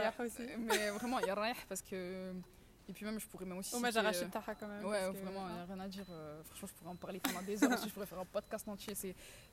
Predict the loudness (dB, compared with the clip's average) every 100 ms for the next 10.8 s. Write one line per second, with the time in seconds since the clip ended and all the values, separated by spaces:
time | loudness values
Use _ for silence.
0 | -6 0 2 2 0 0 -2 -2 0 0
1 | -2 -8 -4 -4 -4 -2 -2 -2 -4 -4
2 | -4 -4 -4 -6 -6 -6 -4 -2 -4 -4
3 | -2 -2 -2 -2 0 0 0 -2 -4 -4
4 | -2 -2 -2 -6 -10 -16 -12 -8 -4 -4
5 | -6 -10 -6 -2 0 0 -2 -4 -4 -4
6 | -4 -6 -8 -6 -6 -6 0 0 0 -2
7 | -2 -4 -4 -4 -4 -4 -2 -4 -6 -6
8 | -6 -8 -8 -8 -6 -4 -2 -4 -4 -6
9 | -4 -6 -8 -12 -10 -6 -4 -2 0 0
10 | 0 0 0 -2 -6 -8 -8 -8